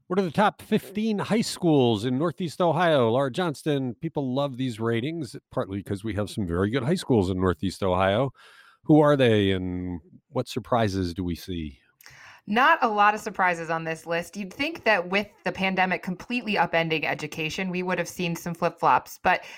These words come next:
Speaker 2: no, the U S News and World Report list has some very familiar names on it this year.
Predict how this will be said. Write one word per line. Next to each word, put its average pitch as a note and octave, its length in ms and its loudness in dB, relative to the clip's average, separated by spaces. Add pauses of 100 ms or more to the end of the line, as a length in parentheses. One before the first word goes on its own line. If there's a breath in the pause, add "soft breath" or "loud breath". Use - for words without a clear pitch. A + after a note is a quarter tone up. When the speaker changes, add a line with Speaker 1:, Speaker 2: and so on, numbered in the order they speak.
(120)
Speaker 2:
no, G#3+ 220 4
the G#3+ 80 -4
U A3 220 2
S A#3+ 200 2
News G#3 260 -4
and F3+ 140 -6
World F#3 160 0
Report F#3+ 380 -2
list F3+ 260 -4
has E3 180 -4
some D3 220 -14
very F3+ 320 2
familiar F3 480 -2
names D3+ 520 -4
on C#3+ 200 0
it C3+ 200 -6
this C#3+ 220 -12
year. C#3+ 320 -2